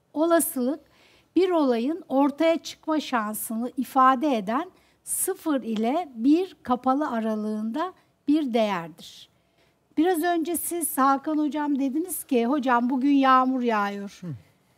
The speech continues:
Speaker 1: Ee, ben pikniğe gitmek istiyorum."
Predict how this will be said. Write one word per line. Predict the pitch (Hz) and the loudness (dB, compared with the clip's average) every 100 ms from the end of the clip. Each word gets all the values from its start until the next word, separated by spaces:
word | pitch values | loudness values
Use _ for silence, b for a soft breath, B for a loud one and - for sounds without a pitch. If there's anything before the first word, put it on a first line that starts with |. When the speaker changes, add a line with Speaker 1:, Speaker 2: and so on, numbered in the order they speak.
| _ | _
Speaker 1:
Ee, | 220 226 220 | -4 -4 0
ben | 220 277 277 | 2 4 4
pikniğe | 262 - 269 277 | 0 -2 2 2
gitmek | 254 226 - 214 - | 2 -2 -6 -8 -8
istiyorum." | - - 214 208 208 240 302 302 | -10 -10 -6 -6 -4 -4 -2 -2